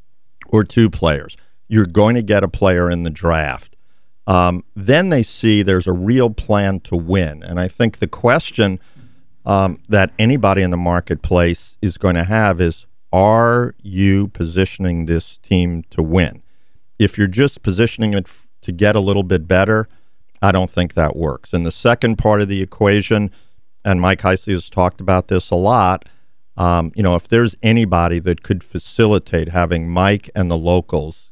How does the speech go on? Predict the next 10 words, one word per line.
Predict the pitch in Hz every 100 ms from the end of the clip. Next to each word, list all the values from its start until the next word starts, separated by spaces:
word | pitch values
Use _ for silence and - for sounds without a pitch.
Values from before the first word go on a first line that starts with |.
| -
get | 87 -
back | 87 87 95 92
on | 90
the | 80
same | - 95 92
page, | - 101 101 98 - - - - - -
that | 98 95 -
would | 98 87
be | 92
huge | 85 101 104 95 87 -